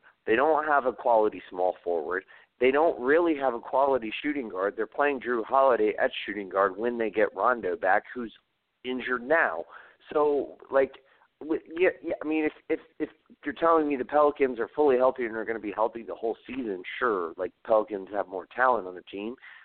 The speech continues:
But, and again, I, I'm still not convinced, no matter what the numbers you see each night, that you know, DeMarcus and, and A D put up,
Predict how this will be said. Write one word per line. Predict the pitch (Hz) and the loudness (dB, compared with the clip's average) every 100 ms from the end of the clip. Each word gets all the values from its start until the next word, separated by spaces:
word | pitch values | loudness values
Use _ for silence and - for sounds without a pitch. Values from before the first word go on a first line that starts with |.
| _ | _
But, | 117 98 _ _ _ _ _ - | 0 0 _ _ _ _ _ -4
and | 143 | 0
again, | 147 175 170 135 - - _ | 2 2 2 0 -12 -20 _
I, | - 120 - | -8 -6 -4
I'm | 117 - | -4 -2
still | 139 143 | 2 2
not | 135 127 | 2 0
convinced, | - 110 104 135 - _ - - _ | -4 -6 0 0 0 _ -20 -20 _
no | 110 | -4
matter | 117 104 107 | 0 2 2
what | 98 113 - 127 | -2 -2 -2 -4
the | |
numbers | 117 117 123 120 110 104 - - | -2 0 0 0 -2 -2 -8 -18
you | 104 95 | -16 -14
see | 120 113 | -12 -10
each | - 107 - | -10 -10 -2
night, | 113 127 - | 0 0 0
that | 101 92 - - _ _ | -2 -2 -2 -14 _ _
you | 101 | -4
know, | 101 90 - | -2 -2 -4
DeMarcus | 98 107 107 107 98 - - | 0 2 2 2 -2 -4 -10
and, | 98 95 90 - | -6 -6 -6 -10
and | 98 90 - | -8 -8 -4
A | 110 107 | -2 0
D | 107 | -2
put | 98 - 82 | -6 -6 -2
up, | 101 139 120 | 2 4 4